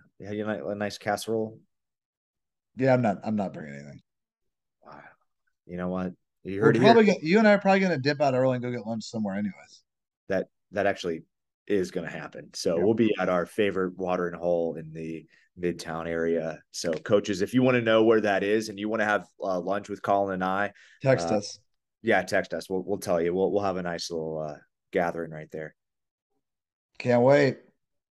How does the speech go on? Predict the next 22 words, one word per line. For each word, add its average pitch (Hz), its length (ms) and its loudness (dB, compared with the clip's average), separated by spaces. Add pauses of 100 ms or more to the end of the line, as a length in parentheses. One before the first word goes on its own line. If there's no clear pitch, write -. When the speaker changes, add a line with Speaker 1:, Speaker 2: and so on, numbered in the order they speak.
(800)
Speaker 1:
Cool. 107 460 4
Well, 113 180 8
hey, 139 200 6
the 110 120 0
season 143 500 0
is 123 120 -6
finally 143 580 -2
underway, 139 600 0
right? 143 320 -2
We 139 100 -6
got 127 200 -4
some 131 200 -10
real 131 200 2
racing 127 340 2
to 135 80 -6
talk 139 300 0
about. 143 320 -2
It'll 120 160 0
continue 127 320 -10
to 117 100 -6
heat 127 160 -2
up. 131 240 4